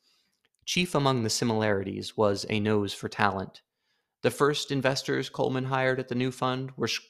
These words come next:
were Scott Schliefer, Faraz Dewan, and Karthik Sarma.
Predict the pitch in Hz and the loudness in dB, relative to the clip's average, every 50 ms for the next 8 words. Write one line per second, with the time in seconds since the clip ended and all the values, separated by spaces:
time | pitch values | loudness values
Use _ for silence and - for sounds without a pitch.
0 | _ _ _ _ _ - 110 - - - - 127 143 139 - - - 123 123 127 | _ _ _ _ _ -2 -2 -2 -2 -2 -2 -2 -2 -2 -4 -6 -4 -4 -4 -4
1 | 123 - 135 131 135 135 - _ _ _ _ _ - - 123 117 113 117 120 123 | -2 -2 -4 -4 -4 -8 -14 _ _ _ _ _ 2 4 6 8 8 8 8 6
2 | 123 - 123 117 113 113 113 113 120 123 127 131 - _ _ _ - - 110 113 | 4 0 0 2 2 2 2 2 0 -4 -8 -12 -16 _ _ _ -4 -2 -2 -2
3 | - - 120 117 117 - - - - - 107 101 101 95 92 92 95 | 4 6 6 6 6 2 -2 -2 0 2 2 2 2 2 -2 -6 -10